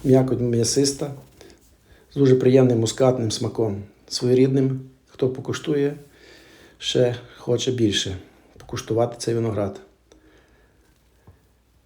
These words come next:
Дуже стійкі до захворювань, відповідно, потрібні тільки профілактичні обробки. Морозостійкість до двадцяти двох градусів, дуже красивий і смачний.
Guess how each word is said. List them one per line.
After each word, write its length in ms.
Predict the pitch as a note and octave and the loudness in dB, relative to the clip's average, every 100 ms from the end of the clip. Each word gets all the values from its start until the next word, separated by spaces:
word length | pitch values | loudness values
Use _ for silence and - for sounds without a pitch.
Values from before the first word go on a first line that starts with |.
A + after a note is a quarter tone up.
| _ _ _ _ | _ _ _ _
Дуже 240 | D3+ C#3 | 0 2
стійкі 340 | B2+ C3 C3 B2+ | 2 -4 -4 -2
до 100 | A#2 | 0
захворювань, 720 | A2 - D#3+ G3+ F#3 E3+ D#3+ - _ _ _ - C3+ - - | -2 4 4 4 0 -2 -8 -12 _ _ _ -16 -14 -16 -8
відповідно, 960 | B2 C3 B2+ B2+ C3 A#2 A2+ A2+ G#2+ G2 - - - | -8 -2 0 0 -4 -4 -4 -4 -6 -8 -14 -20 -10
потрібні 420 | G#2+ B2 A#2+ A2+ | -6 -2 0 -2
тільки 220 | - - | -6 -12
профілактичні 760 | - A#2 A#2+ A2 B2+ - A2+ | -10 -2 0 2 0 0 -4
обробки. 440 | - G#2 C#3 C#3 - - - - - - - _ | -4 0 0 -2 -12 -20 -20 -20 -20 -20 -20 _
Морозостійкість 580 | C3 B2+ - C#3+ C#3 A2+ | 2 2 2 -2 0 0
до 80 | A2+ | 2
двадцяти 380 | A#2+ A#2 - | 2 2 2
двох 200 | B2 A2+ | 2 2
градусів, 500 | G#2+ C#3 C3+ - A#2 A#2 - | 2 0 -2 -6 -8 -10 -12
дуже 220 | - A#2 A2+ | -4 -2 -2
красивий 500 | B2 - D#3 C#3 C3 | -4 -2 0 0 -4
і 40 | |
смачний. 560 | B2+ - A2 B2+ A#2+ | -8 -6 -6 -4 -6